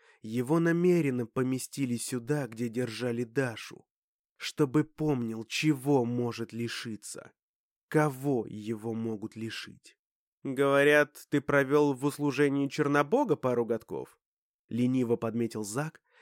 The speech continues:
и уселся на единственный стул в комнате. «Как там?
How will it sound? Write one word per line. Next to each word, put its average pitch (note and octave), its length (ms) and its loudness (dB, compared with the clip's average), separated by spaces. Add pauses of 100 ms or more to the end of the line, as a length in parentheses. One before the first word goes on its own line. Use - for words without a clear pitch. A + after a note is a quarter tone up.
и A#2 120 -4
уселся C#3+ 580 0
на A#2+ 100 0
единственный D#3 800 0
стул D3+ 380 -6
в - 120 -14
комнате. G2+ 640 -6 (640)
«Как E3+ 260 2
там? G#2 260 -8